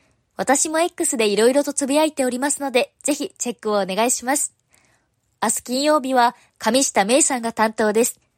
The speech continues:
明日も楽しみに聞いてください。それでは本日も最後までお聞きいただき、どうもありがとうございました。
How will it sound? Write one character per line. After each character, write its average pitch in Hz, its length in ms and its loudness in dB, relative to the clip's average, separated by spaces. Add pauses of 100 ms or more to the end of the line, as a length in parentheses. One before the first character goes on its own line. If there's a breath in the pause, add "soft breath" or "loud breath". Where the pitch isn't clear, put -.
(180)
明 202 80 -2 (140)
日 240 80 2
も 233 80 -2
楽 214 260 -4
し - 100 -2
み 349 120 -4
に 339 120 -6
聞 285 120 -4
い 277 60 -2
て 294 100 -2
く 302 100 0
だ 302 100 2
さ 359 180 2
い。 370 100 -10 (1120 soft breath)
そ - 140 -2
れ 254 140 4
で 359 80 4
は 330 160 4
本 359 180 0
日 339 240 -2
も 277 220 0
最 247 280 2
後 226 120 0
ま 208 140 -2
で 190 100 -4
お 190 80 -6
聞 - 120 -14
き 240 140 -8
い 247 60 -12
た 285 100 -2
だ 285 100 -2
き、 - 280 -8 (120)
ど 240 140 2
う 233 40 0
も 220 100 -2
あ 214 60 0
り 262 100 -2
が 269 100 -2
と 262 160 -4
う 240 40 -8
ご 233 100 -6
ざ 247 120 -4
い 262 60 -6
ま 277 140 -4
し - 80 -6
た。 269 200 0